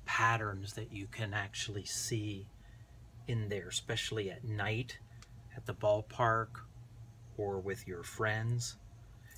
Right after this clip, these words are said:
Still can turn off one and do different designs. Can turn off two and just leave one on. Very, very cool. And again, that spin,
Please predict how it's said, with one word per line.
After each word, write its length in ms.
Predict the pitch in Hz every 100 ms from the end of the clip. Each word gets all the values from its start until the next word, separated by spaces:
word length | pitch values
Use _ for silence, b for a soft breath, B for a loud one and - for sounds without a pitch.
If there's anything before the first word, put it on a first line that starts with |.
| B -
Still 560 | - - 110 104 104 107 - - -
can 260 | 104 95 95
turn 260 | 120 113
off 320 | 110 110 110 -
one 520 | 110 104 113 123 143 143 B B B -
and 100 | 92
do 160 | 104 90
different 400 | 120 - 131 131
designs. 880 | 120 110 120 113 120 131 139 143 - - B B -
Can 120 | 101
turn 300 | - 104 101
off 320 | 95 95 - -
two 560 | - 131 139 151 170 - - B B B
and 140 | 107 98
just 260 | 95 -
leave 300 | 101 95 90
one 260 | 95 104 120
on. 480 | 127 143 156 175 170 - - - - - - - - - - - - - - - - - - - - - - -
Very, 460 | 101 117 113 110 104
very 340 | 107 101 95
cool. 480 | - - 101 90 90
And 120 | 95
again, 420 | 95 113 113 104
that 240 | 101 - -
spin, 680 | - - - 120 113 98